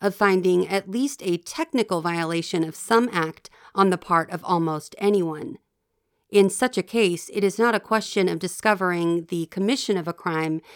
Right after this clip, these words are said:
and then looking for the man who has committed it. It is a question of picking the man and then searching the law books or putting investigators to work to pin some offense on him."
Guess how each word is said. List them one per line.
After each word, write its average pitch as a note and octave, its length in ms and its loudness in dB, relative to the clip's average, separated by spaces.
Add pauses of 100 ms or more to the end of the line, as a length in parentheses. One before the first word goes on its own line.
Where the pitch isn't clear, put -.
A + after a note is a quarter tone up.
(140)
and G3 160 2
then F3+ 240 4
looking G3+ 320 2
for F3+ 200 -4
the E3+ 120 -2
man F3 360 2
who E3+ 160 -2
has D#3+ 260 -6
committed G3 480 0
it. D#3 320 -10 (360)
It A3 120 0
is A3 160 6
a G#3 60 4
question F#3+ 460 0
of E3 220 -4
picking G#3 420 0
the E3+ 100 -2
man F3+ 500 0 (300)
and F3 240 0
then C#4 300 6
searching F3 580 -2
the D#3+ 120 -2
law A#3 300 4
books - 480 -8 (260)
or G3+ 180 4
putting G#3+ 380 4
investigators E3+ 840 -2
to F3 160 -6
work F#3+ 580 -4 (360)
to G#3 120 -6
pin F#3+ 460 0
some A#3 440 0
offense E3+ 500 -4
on D#3+ 200 -4
him." D3+ 380 -8